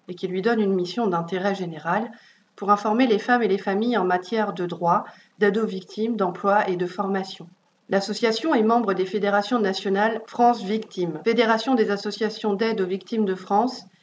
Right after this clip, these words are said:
et des C I D F F. Il y a un centre d'information sur le droit des femmes et des familles dans chaque département français, y compris les dom-toms. Question. Quelle est la mission du C I D F F ? Pourquoi a-t-il été créé ?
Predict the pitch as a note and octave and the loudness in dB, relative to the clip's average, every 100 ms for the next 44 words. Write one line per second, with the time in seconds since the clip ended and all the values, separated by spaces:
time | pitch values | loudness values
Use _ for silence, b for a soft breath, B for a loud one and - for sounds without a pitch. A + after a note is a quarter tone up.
0 | b b G3 G#3 G#3 A#3+ A3+ A#3 G#3+ - | b b 0 2 2 0 2 2 0 -2
1 | D#3 D3 - _ _ _ B B B G#3 | -10 -12 -16 _ _ _ B B B -6
2 | F#3 B3 E4 E4+ - F3+ F#3 C4 B3 - | 2 4 4 0 0 -2 0 0 0 0
3 | F#3 F#3 G3 A3 G3+ G3 G3 A3+ A3 A3 | -4 -2 -2 0 0 0 -2 -4 -6 -6
4 | F3+ E3+ G3 F#3+ F#3 G#3+ G#3 F3 D#3+ G3 | -8 -2 0 0 -2 -2 -2 -4 -6 -4
5 | F#3 G3+ C4 C#4+ B B F#3 F#3 - - | 0 2 0 -2 B B -4 -2 0 0
6 | G#3 G#3 G#3 A3 G#3+ A#3 - G3 - C#3+ | -2 -2 -2 -2 -2 -2 -4 -8 -8 -14
7 | - - G3 F3+ F3+ A#3+ A3 G#3 F#3 F#3 | -14 -12 -6 -6 -4 -2 0 0 0 -2
8 | D#3+ C3 - _ _ _ _ - A#3 A3+ | -4 -6 -10 _ _ _ _ -2 -2 -2
9 | - C#3+ - _ _ _ _ _ _ _ | -6 -14 -16 _ _ _ _ _ _ _
10 | - A#3+ D4+ F4 A#3+ B3 B3+ - B3 G3 | -2 0 4 4 4 2 0 0 0 0
11 | F3+ F#3 F3+ F3+ F3 E3+ F3 E3 - - | -2 -2 0 0 0 -2 -6 -8 -10 -8
12 | A#3 A#3 D4 A3+ - G#3+ G3 A3 A3 - | -6 2 2 2 -2 0 0 0 -4 -4
13 | G3 E3+ - | -6 -6 -12